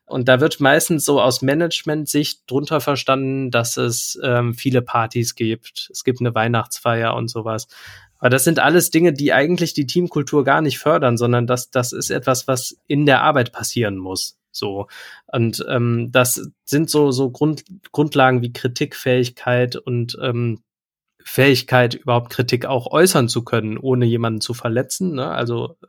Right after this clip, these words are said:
äh, sachlich diskutieren über Dinge, ähm, sich auch mal sachlich streiten. Also ich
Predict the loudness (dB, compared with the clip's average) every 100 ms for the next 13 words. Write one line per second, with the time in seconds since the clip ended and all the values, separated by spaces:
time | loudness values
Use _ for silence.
0 | -20 -18 -18 -20 -20 _ -2 -2 0 -4
1 | -6 -8 -10 -4 -4 0 -2 -2 -6 -4
2 | -4 -4 -6 -4 -6 -10 -18 -20 -20 -6
3 | 2 4 4 4 2 4 2 4 4 4
4 | 2 0 -2 -2 0 2 2 -2 -2 -2
5 | 0 0 2 2 0 -6 -10